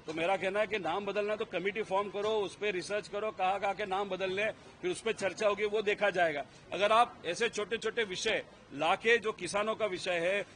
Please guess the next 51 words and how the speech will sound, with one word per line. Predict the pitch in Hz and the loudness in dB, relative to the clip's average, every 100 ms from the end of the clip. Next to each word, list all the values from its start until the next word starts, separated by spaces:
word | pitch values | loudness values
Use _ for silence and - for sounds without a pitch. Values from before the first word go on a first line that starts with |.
| - | -4
महिलाओं | 151 180 214 220 | 0 6 6 6
का | 214 | 0
विषय | 180 170 175 | -2 0 0
है, | 185 | 0
युवाओं | 170 180 214 214 | 0 2 2 2
का | 214 | -2
विषय | 170 160 | -2 0
है, | 180 202 | 0 0
उस | 175 | -4
पे | - | -2
अगर | 220 226 | -2 -2
चर्चा | 190 165 - 208 | -2 -4 2 4
ही | 202 277 | 4 2
नहीं | 277 | 0
करने | 247 226 220 | 0 0 2
वाले | 202 175 139 - - - | 2 2 -4 -10 -16 -4
तो | 190 | 0
ये | 220 | 0
सरकार | 202 180 226 214 | 0 0 0 2
फिर | 214 - | -2 0
कर | 202 | 0
क्या | 202 214 | 2 0
रहा | 196 185 | 2 4
है | 226 | 4
और | 208 | 4
अधिवेशन | 175 196 202 208 | 2 2 -2 -2
किसके | 208 202 214 | -6 -6 -4
लिए | 208 | -2
ले | 180 151 | 0 0
रहा | 143 | -2
है? | 139 - - | -6 -14 -4
ये | 180 220 | -2 0
सेशन | 202 196 226 226 | 0 2 2 2
में | 233 262 - - - - | 4 2 0 -16 -10 4
जो | 214 240 | 8 8
गरीब | 160 190 277 | 6 4 6
लोग | 254 220 175 | 6 4 4
हैं, | 156 180 - - | 0 -2 -6 -6
जो | 190 | -2
महाराष्ट्र | 180 160 254 254 - | 4 8 8 8 2
के | 208 208 | -2 -2
लोग | 175 170 143 | -2 -2 0
हैं, | 175 208 - - | -2 -2 -10 -6
उनके | 180 190 247 | -4 4 4
बारे | 214 196 214 | 6 4 2
में | 220 | -2
चर्चा | 190 175 208 | -2 -2 0
होना | 185 185 | 0 0
बहुत | 185 180 | 0 -2
इंपॉर्टेंट | 160 143 147 143 | -2 -6 -6 -6
है। | 123 | -10